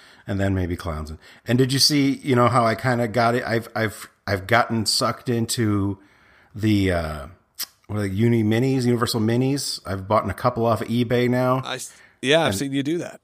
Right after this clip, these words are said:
Speaker 1: And there is now a new one of, uh, one of the clowns. Is it? I think it's Shorty. I'm not sure. I think
Speaker 2: Oh,
Speaker 1: his
Speaker 2: I don't
Speaker 1: name
Speaker 2: think
Speaker 1: is
Speaker 2: I saw
Speaker 1: Shorty.
Speaker 2: that. I don't think
Speaker 1: Yeah,
Speaker 2: I
Speaker 1: yeah.
Speaker 2: saw that. Let me see.
Speaker 1: It's on the website. Yeah, this year it's a killer
Speaker 2: There's
Speaker 1: clown.
Speaker 2: four pages of stuff. So let me see. How can I,
Speaker 1: <laughs>
Speaker 2: how do I
Speaker 1: You
Speaker 2: just
Speaker 1: can
Speaker 2: click view all?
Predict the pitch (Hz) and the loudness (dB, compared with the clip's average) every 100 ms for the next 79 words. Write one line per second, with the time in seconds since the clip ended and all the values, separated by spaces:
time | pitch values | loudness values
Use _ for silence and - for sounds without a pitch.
0 | _ 98 95 98 98 98 95 101 95 98 | _ -4 0 2 2 0 2 4 4 4
1 | 107 113 117 127 127 92 87 87 95 87 | 2 4 2 2 0 -2 -4 -4 0 0
2 | 82 82 90 95 92 - 104 98 107 107 | 0 -2 -2 -2 -2 -2 0 2 2 0
3 | 104 98 92 - 98 170 156 - 123 113 | -2 -6 -8 -8 -6 -4 -4 -2 2 4
4 | 87 85 - _ _ - 95 - - 101 | 4 0 -4 _ _ -6 -4 -4 -4 -4
5 | 107 208 269 - - 208 240 311 214 - | -2 -2 0 0 0 0 0 0 -2 -8
6 | - - 196 190 196 175 135 185 147 127 | -12 -6 -6 -2 2 2 2 -2 -6 -10
7 | - 156 - 139 - _ _ - - 135 | -10 -10 -12 -16 -18 _ _ -12 -2 0
8 | 151 135 143 - 90 87 113 110 95 - | 0 0 -2 0 -2 0 0 -2 -4 -8
9 | 98 120 - 127 131 117 135 139 151 156 | -2 0 2 2 2 -2 -2 2 2 2
10 | 123 104 110 - - 190 170 135 120 110 | 2 2 2 2 0 2 2 2 0 -2
11 | - - - 165 156 - 117 - 160 170 | -2 -2 -2 -6 -6 -4 -6 -6 -6 -4
12 | 180 - - 110 208 - - 165 - 175 | -2 -2 -2 -4 -4 -4 -4 -4 -4 -2
13 | 180 160 185 139 120 120 147 80 117 110 | 0 2 0 0 -2 0 2 2 0 0
14 | 107 | -4